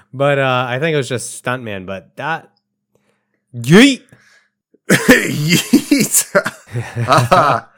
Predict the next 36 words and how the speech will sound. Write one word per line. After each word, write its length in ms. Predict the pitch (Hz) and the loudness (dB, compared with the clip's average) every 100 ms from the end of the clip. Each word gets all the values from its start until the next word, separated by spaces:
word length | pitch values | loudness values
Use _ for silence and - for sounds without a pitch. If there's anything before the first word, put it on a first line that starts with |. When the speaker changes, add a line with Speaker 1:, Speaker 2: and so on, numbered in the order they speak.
| - _ _ - | -20 _ _ 0
Speaker 2:
then 140 | 170 | 0
we 100 | 220 214 | 2 2
get, 180 | 214 | 2
uh, 600 | 208 202 196 190 180 156 135 - _ _ _ _ _ _ _ _ _ _ _ | 2 2 2 2 2 0 -4 -14 _ _ _ _ _ _ _ _ _ _ _
so 260 | - 170 165 | -4 0 0
the, 80 | 160 | -2
the, 480 | 127 156 - 127 139 _ - | -8 -10 -10 -14 -18 _ -2
everybody 320 | 220 254 247 | 0 2 2
gets 200 | 220 208 | 0 -2
split 360 | - - 202 208 | -4 -2 0 2
up 300 | 165 156 - - | 2 2 -4 -6
and 120 | 131 | -4
they 60 | 135 | 0
gotta 200 | 147 139 | 0 0
try 240 | - 156 | 0 0
to 80 | 131 | 0
meet 220 | 127 143 | -2 0
up 300 | 135 131 - _ - | 0 0 -4 _ -8
at, 200 | 117 110 | -4 -2
uh, 320 | 107 104 104 104 | -2 -2 -4 -8
one 320 | 117 139 156 143 | -8 -4 -4 -4
place. 640 | 151 139 139 135 - - _ _ _ _ _ - | -4 -2 -4 -6 -10 -12 _ _ _ _ _ -14
And 120 | 113 | -10
then 100 | 123 | -10
half 320 | 113 143 139 | -4 -2 -2
the 80 | 143 | -4
Speaker 1:
Union 180 | 139 131 | -2 -2
Speaker 2:
gang 80 | 131 | -2
gets 80 | 123 | -4
Speaker 1:
Center, 200 | 139 127 | -6 -4
Speaker 2:
meet 100 | 139 | -2
up. 120 | 139 120 | -2 -4
Speaker 1:
yeah, 180 | 117 | -8
or 100 | 117 | -6
Union 560 | 120 127 123 120 120 113 | -8 -10 -10 -8 -6 -8
Station. 460 | - 113 110 104 | -8 -10 -10 -16